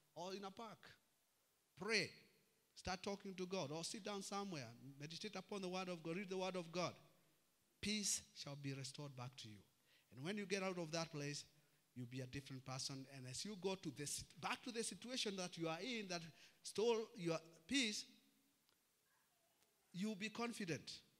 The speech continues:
God will use you now to bring peace to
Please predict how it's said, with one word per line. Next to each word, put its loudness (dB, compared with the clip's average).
God 2
will 6
use 6
you 0
now 2
to -2
bring -4
peace -2
to -6